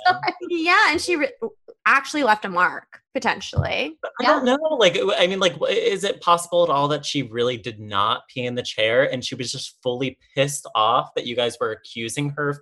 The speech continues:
Speaker 1: peeing in the chair?
Speaker 2: I suppose, you know, I have obviously considered this, but to me,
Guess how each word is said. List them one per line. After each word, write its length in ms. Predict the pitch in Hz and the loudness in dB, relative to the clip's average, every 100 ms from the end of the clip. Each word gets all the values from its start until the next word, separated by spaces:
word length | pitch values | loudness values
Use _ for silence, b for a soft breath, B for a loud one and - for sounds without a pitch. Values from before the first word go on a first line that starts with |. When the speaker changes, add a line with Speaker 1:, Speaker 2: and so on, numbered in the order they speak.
| - | -8
Speaker 1:
peeing 200 | 127 123 | -6 -6
in 80 | 117 | -10
the 80 | |
chair? 560 | - 117 117 143 208 - _ _ _ _ _ _ _ _ _ _ _ _ - - _ - | -6 -4 0 0 -2 -8 _ _ _ _ _ _ _ _ _ _ _ _ -20 -20 _ -4
Speaker 2:
I 380 | 294 339 453 554 554 | 0 4 6 6 2
suppose, 960 | - 523 - - 311 285 285 285 294 254 - | -4 -4 -4 -4 2 4 6 4 2 -4 -2
you 140 | 294 311 | 0 2
know, 120 | 330 | 2
I 140 | 294 | 2
have 300 | 311 311 330 254 | 0 2 2 2
obviously 500 | 269 269 302 320 302 | 0 0 -4 -6 -8
considered 760 | 302 262 - 208 202 196 190 | -10 -10 -12 -10 -8 -8 -8
this, 500 | 190 175 165 190 _ _ _ _ _ | -8 -8 -10 -14 _ _ _ _ _
but 220 | 285 247 | 0 0
to 160 | - 311 | -2 -2
me, 960 | 277 277 294 339 330 269 240 233 233 | 2 2 4 2 0 -2 -4 -6 -10